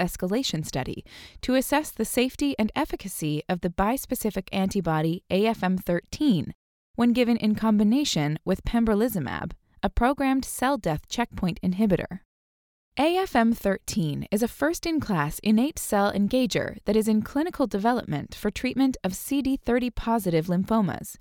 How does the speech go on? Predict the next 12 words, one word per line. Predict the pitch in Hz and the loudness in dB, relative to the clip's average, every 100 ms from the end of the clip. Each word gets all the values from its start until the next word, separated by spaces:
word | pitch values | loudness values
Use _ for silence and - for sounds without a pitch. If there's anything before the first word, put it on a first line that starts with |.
| _ - | _ -8
including | - 214 - 330 185 175 | 0 2 4 2 4 2
Hodgkin | 202 196 - 151 | 2 0 -2 -4
lymphoma. | 143 151 160 151 - - _ _ _ _ _ _ _ | -2 -2 -4 -4 -6 -10 _ _ _ _ _ _ _
It | 226 | 0
is | 277 | 2
a | 285 | 0
tetravalent | - 339 - 349 240 175 139 - - | -2 -4 0 2 2 2 -2 -6 -4
bispecific | 196 240 - 269 - 226 214 | 0 2 0 -2 -2 -4 -4
antibody | 226 254 - 170 139 147 147 | -2 -2 -2 -4 -4 -4 -4
that | - 214 | -4 -2
binds | - 247 285 - | 0 2 0 -4
to | - 175 143 | -2 0 0